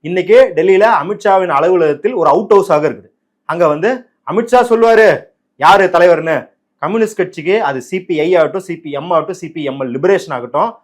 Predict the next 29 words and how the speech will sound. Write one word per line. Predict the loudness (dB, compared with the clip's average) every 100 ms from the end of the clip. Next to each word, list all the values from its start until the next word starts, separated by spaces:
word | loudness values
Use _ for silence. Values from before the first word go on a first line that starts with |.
| _ _ _
வேறு | 2 2 6
ஒருவர் | 6 6 4
சொல்லி | 0 -4 -2
தலைவரை | 2 2 2 0
நி-, | -2 -4 -4
நியமிக்க | -6 -8 -6 -6
வேண்டிய | -4 -2
அவசியம்லாம் | -2 -4 -10 -10 -10
கிடையாது. | -10 -14 -18 _ _ _
ஆனா | -4 -4
உங்களுக்கு | -4 -2 -2 -2 -2 -2 -4
உங்க | -10 -2 0
அம்மா | 0 0 0
இறந்ததுக்கு | 2 0 -2 -4
அப்புறம் | -6 -4 -4 -6 _ _ _
மோடி | -2 2 4
அவர்கள் | 4 4
வந்து | 2 0 2 4 2
உங்க | 0
ரெண்டு | -4 -4
பேத்தையும் | -6 -6 -4
கட்டி | -4 -6
பிடிச்சு | -10 -8 -4 -2
தலையில | 0 0 -2
தட்டி | -4 -10
கொடுத்து | -12 -6 -2 0
யாரு | 2 2 2
தலைவர்னு | 0 -2 0 -2 -4
நியமிக்கிறாரு. | -6 -8 -10 -4 -2 0